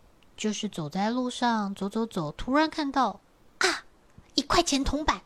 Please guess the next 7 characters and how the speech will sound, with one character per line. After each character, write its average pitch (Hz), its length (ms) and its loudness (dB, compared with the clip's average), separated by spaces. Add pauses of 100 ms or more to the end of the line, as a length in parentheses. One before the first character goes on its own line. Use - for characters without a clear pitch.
(580)
啊， 370 340 2 (440)
五 320 100 6
块 415 160 2
钱 359 220 2
铜 339 200 0
板。 302 220 2 (920)
嗯， 131 340 -10